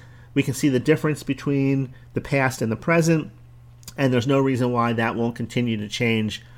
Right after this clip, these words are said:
going forward. Now, there is a bit of timeless, evergreen bus-, business wisdom that can be applied to any time, including this time right now. I want to talk about some of that today, too. Now, before we get started, today's episode is sponsored by two of my own marketing resources.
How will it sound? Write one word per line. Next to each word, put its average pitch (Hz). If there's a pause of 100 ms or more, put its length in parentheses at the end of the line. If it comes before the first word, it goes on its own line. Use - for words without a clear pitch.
(280)
going 113
forward. 107 (500)
Now, 139
there 160
is 185
a 185
bit 196
of 147 (140)
timeless, 165
evergreen 151
bus-, 135 (240)
business 135
wisdom 143
that 120
can 123
be 123
applied 127
to -
any 185
time, 120
including 117
this 143
time 113
right 110
now. 117 (320)
I 117
want 131
to 127
talk 131
about 110
some 120
of 113
that 110
today, 107
too. 110 (440)
Now, 147
before 151
we 196
get 190
started, 170
today's 151
episode 143
is 120
sponsored 127
by 110
two 127
of 117
my 110
own 117
marketing 113
resources. 180